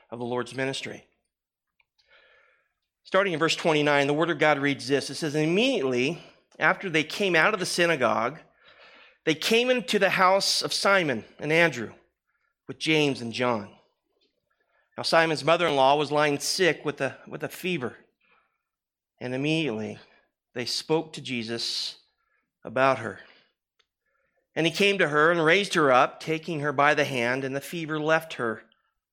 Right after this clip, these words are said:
and she waited on them." Let us pray. <clears throat> Father, we thank you again for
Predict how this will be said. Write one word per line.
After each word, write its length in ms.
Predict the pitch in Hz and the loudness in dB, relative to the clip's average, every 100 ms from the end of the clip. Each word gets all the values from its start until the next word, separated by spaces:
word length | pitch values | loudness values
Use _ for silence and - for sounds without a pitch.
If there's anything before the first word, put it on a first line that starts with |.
| _ _ _ _ _ _ _ _ _ _ | _ _ _ _ _ _ _ _ _ _
and 140 | - 107 | -16 -10
she 460 | - 165 131 110 - _ _ _ | -6 -4 -6 -8 -14 _ _ _
waited 360 | - 127 120 113 | -10 -8 -6 -6
on 180 | 107 104 | -8 -10
them." 240 | 104 - _ _ _ - - - _ _ _ _ | -14 -18 _ _ _ -20 -20 -20 _ _ _ _
Let 100 | 135 | -16
us 140 | - - | -16 -16
pray. 300 | 117 - _ _ _ _ _ _ | -18 -20 _ _ _ _ _ _
<clears throat> 280 | - 185 135 | 0 0 0
Father, 300 | 170 156 147 | 2 4 4
we 140 | 143 135 | 0 0
thank 240 | 170 151 | -2 0
you 100 | 147 | 0
again 320 | 127 147 147 | 2 2 0
for 420 | 139 135 123 117 | -2 -4 -2 -4